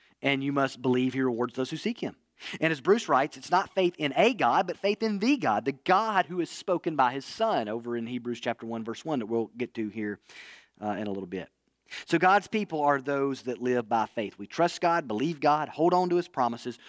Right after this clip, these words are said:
We look forward to, with, with confidence, right? We look to Christ with assurance, we, with conviction, and this pleases God. And we're not commended because of the things we've done, but by faith in what Christ has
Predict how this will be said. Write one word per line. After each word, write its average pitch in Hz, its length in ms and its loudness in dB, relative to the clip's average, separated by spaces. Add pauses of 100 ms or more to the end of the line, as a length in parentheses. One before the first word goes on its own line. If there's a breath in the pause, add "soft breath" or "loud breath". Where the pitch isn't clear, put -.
(140 loud breath)
We 170 220 6
look 208 200 6
forward 175 440 0
to, 151 120 -14
with, 143 240 -4
with 151 200 -4
confidence, 180 760 0
right? 139 280 4
We 180 100 6
look 202 180 4
to 165 60 -8
Christ 208 440 2
with 165 100 -10
assurance, 226 520 -4
we, 170 220 2
with 180 300 0
conviction, 175 720 0 (520)
and 123 120 -10
this 123 140 -8
pleases 90 400 -16
God. 120 320 -8 (1200 loud breath)
And 180 140 4
we're 220 100 6
not 214 160 0
commended 180 680 0
because 139 340 0
of 131 80 -12
the 123 80 -8
things 135 260 -2
we've 104 260 -10
done, 123 480 2
but 120 160 -4
by 113 140 4
faith 151 400 0
in 135 160 -4
what 127 260 0
Christ 226 460 -2
has 101 400 -8